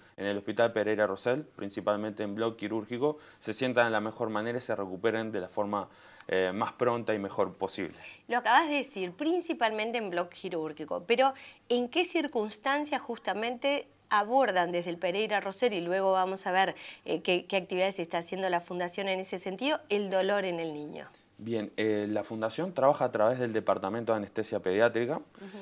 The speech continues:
Speaker 1: Eh, tiene sesenta profesionales que trabajan todo el año y trabajan principalmente bloque quirúrgico, realizando tres mil quinientas cirugías al año en once especialidades diferentes.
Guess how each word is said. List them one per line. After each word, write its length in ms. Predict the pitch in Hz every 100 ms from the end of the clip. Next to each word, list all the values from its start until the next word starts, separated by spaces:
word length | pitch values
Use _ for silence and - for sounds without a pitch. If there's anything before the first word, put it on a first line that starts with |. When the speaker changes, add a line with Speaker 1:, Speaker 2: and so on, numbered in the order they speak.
| 214
Speaker 1:
Eh, 400 | 98 101 98 95
tiene 220 | 113 113
sesenta 500 | - 98 127 120 113
profesionales 540 | 98 98 95 104 113
que 100 | 101
trabajan 460 | 92 92 107 104 92
todo 300 | - 110 107
el 100 | 107
año 300 | 117 127 147
y 40 |
trabajan 460 | 120 107 113 120 120
principalmente 840 | - 113 113 - 131 135 135 165 165
bloque 300 | 98 107 107
quirúrgico, 600 | 107 113 120 139 143 175 - - - -
realizando 480 | 104 101 117 113
tres 160 | 104 101
mil 140 | 117
quinientas 360 | 110 110 107 104
cirugías 460 | 98 98 - 104 95
al 120 | 104
año 300 | 123 151 - - -
en 160 | - 113
once 220 | 127 135
especialidades 720 | - 113 98 95 98 104 98
diferentes. 560 | 95 87 85 82 85